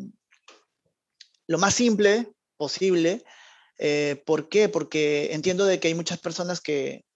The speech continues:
que no, no saben música o que nunca han compuesto una canción, así que vamos a hacerlo súper sencillo. Lo chévere de esto es que tengo la experiencia de componer música sin saber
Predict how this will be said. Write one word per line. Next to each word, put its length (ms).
que 420
no, 320
no 180
saben 360
música 440
o 200
que 160
nunca 320
han 80
compuesto 320
una 80
canción, 420
así 260
que 220
vamos 280
a 40
hacerlo 240
súper 240
sencillo. 480
Lo 140
chévere 480
de 120
esto 520
es 220
que 360
tengo 640
la 80
experiencia 880
de 640
componer 460
música 480
sin 200
saber 420